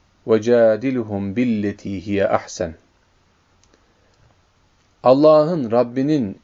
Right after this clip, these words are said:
yoluna, Allah'ın yoluna hikmetli sözlerle, hikmetli davranışlarla çağır, davet et. Ve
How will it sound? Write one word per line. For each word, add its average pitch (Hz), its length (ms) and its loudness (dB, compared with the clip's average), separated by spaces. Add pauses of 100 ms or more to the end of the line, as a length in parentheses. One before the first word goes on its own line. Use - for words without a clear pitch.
yoluna, 101 560 -2
Allah'ın 113 420 2
yoluna 87 440 -6 (2250)
hikmetli 165 560 0
sözlerle, 143 680 2
hikmetli 127 560 -6
davranışlarla 113 960 2 (420)
çağır, 107 720 0
davet 98 380 -2
et. - 260 -18 (2750)
Ve 156 380 8